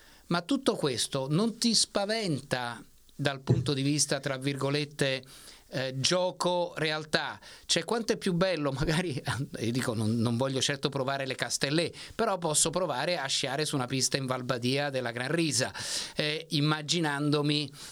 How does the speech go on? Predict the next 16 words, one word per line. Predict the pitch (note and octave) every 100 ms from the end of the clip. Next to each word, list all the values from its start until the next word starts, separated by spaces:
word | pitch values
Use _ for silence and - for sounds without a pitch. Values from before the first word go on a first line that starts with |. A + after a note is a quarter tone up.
| -
di | C3
essere | C#3+ C#3+ - D3 C#3+ C#3+ -
un | C3+ C#3+ C#3
Ingemar | C#3 C#3 C#3+
Stenmark | C#3+ D3+ C#3+ C#3 C#3 C#3
o | C#3+
un | C#3
Alberto | C3 C3 B2+ C3
Tomba. | B2 B2 A2+ A#2 - - - -
Però | F3+ E3+
nello | E3 F3
stesso | G#3+ G3 -
tempo | G#3 F#3 F#3 F3+ G#3
a | D3
me | D3+ F3
spaventa | - F#3 E3+ D3+ D3 - F3